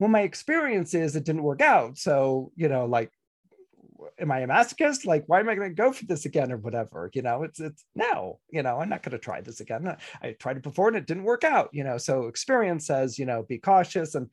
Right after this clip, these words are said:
and, and, and skip, you know? But then another part of you is gonna be like, "Well, maybe this is the one. Maybe this is really meant to be. Maybe, maybe this is one that I just sort of, like,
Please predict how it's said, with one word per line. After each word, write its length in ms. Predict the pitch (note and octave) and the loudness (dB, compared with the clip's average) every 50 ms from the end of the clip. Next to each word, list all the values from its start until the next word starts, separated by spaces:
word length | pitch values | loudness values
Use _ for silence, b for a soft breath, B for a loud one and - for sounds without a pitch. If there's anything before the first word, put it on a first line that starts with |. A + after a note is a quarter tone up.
| B B B B | B B B B
and, 180 | D3 C#3 B2+ - | -6 -6 -6 -6
and, 220 | - C3 A#2 B2 - | -10 -12 -12 -12 -12
and 280 | - B2 A2 A2 A2 | -10 -10 -10 -12 -14
skip, 420 | - - - F4+ G#4+ - - _ - _ _ _ | -16 -4 -2 -2 -2 -2 -6 _ -20 _ _ _
you 120 | D#3+ C3+ | -8 -8
know? 260 | A2+ G#2+ - - D3+ - B B B B B B B B _ | -6 -8 -12 -14 -14 -16 B B B B B B B B _
But 120 | F#3 D#3 | -2 2
then 140 | F#3 G3 F#3+ | 2 2 2
another 300 | G3 G3 A3 B3 B3+ F4+ | 2 2 2 0 0 -2
part 240 | F4 - A#3 G3 F#3 | -4 -2 -2 -2 -2
of 120 | E3+ E3 | -2 -2
you 40 | E3+ | -4
is 100 | D#3 D3+ | -4 -4
gonna 180 | - F3 D#3 D#3 | -4 -4 -4 -2
be 140 | C#3+ D3+ | -2 -2
like, 280 | C#3 C#3 C#3 C3+ C3 _ _ _ _ _ _ _ _ _ _ _ _ _ _ _ _ _ _ | -2 0 -2 -4 -4 _ _ _ _ _ _ _ _ _ _ _ _ _ _ _ _ _ _
"Well, 100 | C#3 B2+ | -8 -4
maybe 260 | B2+ C#3+ G3 A3 C#4 | 0 0 0 0 -2
this 220 | - - D#3+ D3+ - | -2 -2 -6 -6 -6
is 100 | D#3 D3 | -10 -6
the 100 | - D3 | -6 -6
one. 260 | A#2+ B2+ D3+ A#3+ E4+ - - _ _ _ _ _ _ _ _ _ _ _ | -4 -6 -8 -8 -10 -14 -20 _ _ _ _ _ _ _ _ _ _ _
Maybe 340 | - C3 - - F#3+ F#3+ A#3 | -8 -2 2 2 4 2 2
this 260 | A3 - G3+ - - | 0 -2 -6 -4 -4
is 160 | E3 C3 A2 | -6 -6 -2
really 200 | B2 C#3+ D3 E3 | -2 0 0 2
meant 240 | D3+ D3 D#3+ F3+ F3+ | 2 2 0 0 -4
to 80 | - C3+ | -8 -6
be. 240 | B2 D#3 F#3+ D#4 C#4+ | -4 -2 0 0 0
Maybe, 540 | B2 C3 D#3 F#3+ G3 B3 A3 G#3+ G#3 G#3+ B B B B B B B B | 0 2 2 2 2 2 0 0 -2 -4 B B B B B B B B
maybe 260 | - E3+ F#3 G3 F#3 G3+ | 2 2 2 4 2 -2
this 280 | D#3+ - E3+ - - | -4 -4 -8 -6 -6
is 120 | E3+ D#3 D#3 | -8 -4 0
one 260 | D3 D#3+ E3 E3+ E3+ | 2 2 2 2 2
that 140 | E3 D#3+ D3+ | 2 2 2
I 100 | D3+ D3 | 0 0
just 240 | D3+ E3+ D3 D3+ - | 0 -2 -4 -2 -4
sort 160 | E3+ D#3+ D#3 | -6 -4 -4
of, 100 | D3 C#3 | -4 -2
like, 240 | D3 C#3+ C#3 C3+ | -2 -2 -2 -2